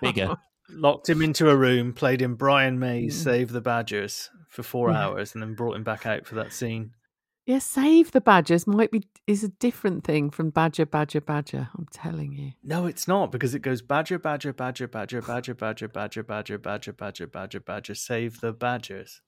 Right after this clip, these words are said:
Speaker 3: Ah, but in the one that it doesn't say Save the Badgers. Okay, we'll, we'll do some off, off mic research.
Speaker 1: We could do
Speaker 3: We're probably both right, uh, uh, I,
Speaker 2: In
Speaker 3: I
Speaker 2: terms
Speaker 3: think.
Speaker 2: of Tony, by the way, at the beginning of Wednesday's episode,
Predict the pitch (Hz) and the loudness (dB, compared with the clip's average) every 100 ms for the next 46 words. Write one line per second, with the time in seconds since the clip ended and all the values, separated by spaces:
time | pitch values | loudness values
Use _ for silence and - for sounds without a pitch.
0 | _ 131 143 139 135 143 160 160 160 165 | _ -2 0 2 2 4 4 4 6 6
1 | 170 160 - _ - - - 151 147 147 | 6 4 0 _ -14 -14 -10 -6 -4 -2
2 | 160 147 151 151 139 - 143 139 - 147 | -2 -2 -4 -4 -4 -4 -6 -6 -8 -10
3 | 139 135 - 170 170 139 190 190 208 202 | -8 2 6 6 6 8 10 12 12 12
4 | 226 208 196 175 180 - - - _ _ | 6 4 2 4 4 2 -20 -20 _ _
5 | _ - 196 - 175 175 165 - 160 160 | _ 4 4 6 4 6 6 4 -2 0
6 | 156 156 131 - 196 220 202 196 165 - | 2 2 2 0 0 0 2 0 0 -10
7 | - - - 98 - 175 277 233 220 233 | -16 -14 -2 -2 4 6 10 10 10 8
8 | 226 214 226 220 185 185 165 135 - - | 10 12 12 12 10 10 10 8 0 -8
9 | - - - _ - - - 156 185 185 | -6 -6 -8 _ -12 -12 -8 -4 0 2
10 | - 262 269 277 - - 233 247 143 107 | 6 6 6 2 -2 0 2 4 2 0
11 | 107 101 113 - 185 226 254 247 226 226 | -2 -2 -2 -2 -4 -2 -2 0 0 2
12 | 220 233 - 120 113 - - | 0 0 -2 -2 -4 -8 -2